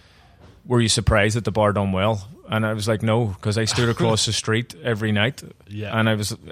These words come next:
Speaker 1: like, we willed it into existence.
Speaker 2: Right.
Speaker 1: Um, and I don't say that egotistically. It was, I was not surprised in the slightest, but the partners, there was a lot of apprehension, and they built everything so as if it failed.
Speaker 2: So the partners had, were apprehensive.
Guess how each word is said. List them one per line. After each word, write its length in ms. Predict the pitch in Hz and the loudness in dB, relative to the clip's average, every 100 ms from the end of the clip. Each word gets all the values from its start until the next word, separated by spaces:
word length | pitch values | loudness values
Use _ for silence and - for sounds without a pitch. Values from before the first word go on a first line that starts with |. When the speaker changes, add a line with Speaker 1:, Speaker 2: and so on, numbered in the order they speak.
| 65 | -14
Speaker 1:
like, 320 | 85 120 113 | -6 -4 -2
we 120 | 123 | 0
willed 300 | 113 117 123 | 2 4 4
it 120 | 127 110 | 4 4
into 200 | 107 104 | 4 2
existence. 480 | 95 107 - 127 113 | 0 -2 -2 -4 -4
Speaker 2:
Right. 220 | 104 82 - - | -6 -10 -14 -4
Speaker 1:
Um, 640 | 113 107 104 101 95 92 - - | 2 4 4 2 0 -4 -8 -6
and 120 | 120 | 0
I 40 | 127 | 4
don't 180 | 147 151 | 4 4
say 140 | 139 | 4
that 120 | 120 | 6
egotistically. 640 | 110 107 104 107 131 139 135 | 4 2 0 0 0 0 0
It 100 | 110 | 0
was, 220 | 104 92 - _ - - 123 | -2 -6 -10 _ -20 -4 0
I 80 | |
was 180 | 117 117 | 2 4
not 180 | 120 117 | 4 4
surprised 440 | - 110 110 104 | 2 2 2 2
in 60 | 107 | 0
the 80 | 98 | -2
slightest, 440 | - 107 123 - | 0 0 0 -2
but 200 | 113 95 | -4 -4
the 80 | 107 | -6
partners, 540 | 120 120 120 131 107 101 | 2 4 4 -2 -4 -4
there 80 | |
was 120 | 110 110 | -4 0
a 40 | |
lot 160 | 117 123 | 2 0
of 100 | 98 - | -2 -2
apprehension, 760 | 117 - 101 107 104 113 101 - - - - _ | 0 0 -2 -2 -2 -2 -4 -6 -16 -20 -20 _
and 120 | 113 | -2
they 80 | 110 | 0
built 340 | 101 120 117 127 | 0 0 2 0
everything 440 | 117 110 117 107 | -2 -2 -2 -2
so 220 | 104 110 104 | -2 -2 -2
as 100 | 101 | -4
if 120 | 101 | -6
it 60 | 98 | -8
failed. 400 | - 107 117 107 | -4 -2 -2 -4
Speaker 2:
So 80 | 135 | -6
the 100 | 131 | -4
partners 480 | - 123 135 120 | -2 -2 -2 -4
had, 320 | - 110 101 98 | -2 -2 -4 -6
were 140 | 104 | -10
apprehensive. 640 | 92 - - 78 - - | -10 -12 -12 -12 -12 -12